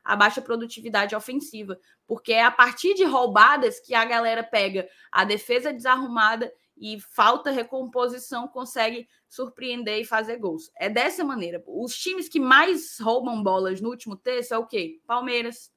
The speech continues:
Atlético Mineiro, Flamengo, entendeu? Então, não é por acaso. Não é por acaso mesmo. O Fortaleza, reforçando, é o terceiro time que menos desarma. Quem são os piores? Ceará e Goiás.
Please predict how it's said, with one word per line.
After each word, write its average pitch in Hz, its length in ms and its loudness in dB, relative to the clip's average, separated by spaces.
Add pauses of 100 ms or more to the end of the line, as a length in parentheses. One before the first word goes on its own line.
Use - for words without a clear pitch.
(140)
Atlético 190 520 -6
Mineiro, 208 460 -10 (220)
Flamengo, 208 760 -6 (460)
entendeu? 185 400 -8
Então, 214 220 -4
não 247 180 -2
é 254 80 0
por 262 160 -8
acaso. 214 500 -4 (280)
Não 190 120 -6
é 190 60 -6
por 202 120 -6
acaso 190 400 0
mesmo. 170 320 -6 (380)
O 233 200 -2
Fortaleza, 226 520 2
reforçando, 214 560 -2
é 226 40 2
o 220 40 -4
terceiro 220 360 -2
time 254 180 -8
que 233 100 -10
menos 226 240 -4
desarma. 226 640 0
Quem 269 200 -6
são 269 180 -4
os 247 100 -14
piores? 214 680 0
Ceará 202 600 2 (520)
e 226 80 -10
Goiás. 214 640 0